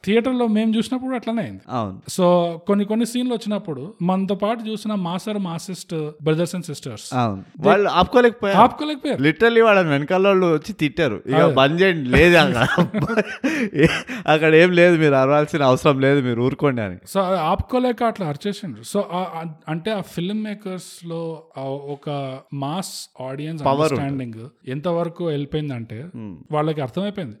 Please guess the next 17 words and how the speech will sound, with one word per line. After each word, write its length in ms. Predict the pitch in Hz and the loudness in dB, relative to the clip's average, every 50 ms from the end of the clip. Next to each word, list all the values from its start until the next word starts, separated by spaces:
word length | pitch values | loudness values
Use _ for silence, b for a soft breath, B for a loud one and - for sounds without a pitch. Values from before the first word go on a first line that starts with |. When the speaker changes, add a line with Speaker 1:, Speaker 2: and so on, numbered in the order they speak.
| - | -18
Speaker 1:
ఇట్లా 200 | - 135 170 165 | -10 -4 0 2
ఈ 120 | 151 151 147 | 2 2 2
బటన్లు 460 | 131 120 127 127 - 185 202 220 214 | 2 2 0 0 0 0 -2 -2 -2
నొక్కితే 200 | 190 180 160 - - - 226 269 269 _ - - | -2 -4 -6 -8 -10 -12 -12 -12 -12 _ -6 -6
అక్కడ 220 | 160 - 196 185 | -4 -2 -2 -2
అరుపులు 280 | 139 147 151 175 175 156 | -2 -4 -4 -4 -6 -6
వస్తాయని 380 | 139 - - 151 143 139 123 | -6 -8 -10 -12 -12 -10 -12
చెప్పి. 120 | 104 - 123 | -12 -10 -12
Speaker 2:
అంతే. 240 | 117 110 - - _ _ - - | -12 -10 -12 -16 _ _ -10 -6
Speaker 1:
So, 60 | 208 226 214 - _ - | -6 -6 -8 -10 _ -12
స్పెసిఫిక్ 720 | - - - - 170 160 156 - 226 190 220 233 202 196 | -12 -12 -4 2 2 2 2 2 -2 -2 -2 -2 -2 -2
గా 60 | 220 208 | -2 -2
ఇది 140 | 190 165 | 0 -2
almost 420 | 165 156 156 180 202 220 208 - 208 | -2 -4 -4 -4 -4 -6 -8 -8 -12
ఒక 140 | 190 - 175 | -8 -8 -8
టైలర్, 340 | - - - 160 - 185 | -8 -6 -6 -4 -4 -4
Speaker 2:
ఆ. 140 | 196 185 175 | -4 -6 -10